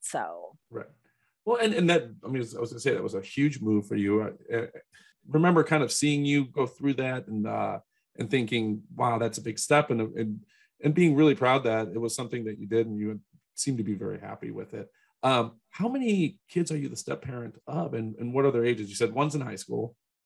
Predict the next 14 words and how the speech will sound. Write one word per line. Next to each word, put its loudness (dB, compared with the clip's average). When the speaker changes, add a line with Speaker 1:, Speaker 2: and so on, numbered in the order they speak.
Speaker 1:
Uh, 4
yeah, 4
so 0
there's -2
just 0
two. 2
Speaker 2:
Uh-huh. -4
Speaker 1:
Ben 2
is 2
going -6
to -4
be -4
twenty-one -4
tomorrow. -6